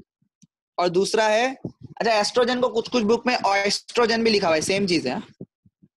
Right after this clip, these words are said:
ओ एक देके रखा है, प्रोनाउंसिएशन same ही होता है, दोनों को estrogen ही pronounce कर लेते हैं, ऑएस्ट्रोजन बोलो कुछ भी बोलो, ठीक है, Same चीज है ये। और एक hormone है progesterone,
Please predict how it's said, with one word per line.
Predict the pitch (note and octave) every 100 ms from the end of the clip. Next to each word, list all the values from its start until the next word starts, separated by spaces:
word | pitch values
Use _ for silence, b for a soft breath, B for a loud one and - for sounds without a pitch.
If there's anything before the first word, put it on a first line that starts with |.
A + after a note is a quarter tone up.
| _
ओ | E3+ F#3+
एक | F#3+ E3
देके | E3 D#3+
रखा | C#3+ - -
है, | - - - - - -
प्रोनाउंसिएशन | D#3+ F3 G#3 A3 G#3+
same | A3 F#3+
ही | G3+
होता | F3+
है, | D#3+
दोनों | D#3+ E3+
को | F#3
estrogen | E3+ - F#3 F3 F#3
ही |
pronounce | F3 E3+ E3 E3+
कर | E3
लेते | D#3 D3+ F3+
हैं, | - B - D3+
ऑएस्ट्रोजन | D#3 - E3 E3+
बोलो | E3 E3
कुछ | D#3+ D#3
भी | E3+
बोलो, | D#3 D#3+ F#3+ _ - -
ठीक | D#3+
है, | A3 G#3+ C#3+ - _ _ -
Same | F#3 F#3+
चीज | F#3+ D#3 A#2+
है | G#2 B B _
ये। | D#3 G#3+
और | A#3+ F3 F#3
एक | G#3 G#3+
hormone | F3 F3 F3 G3
है | A3+ -
progesterone, | E3 D#3 E3 - B2+ A2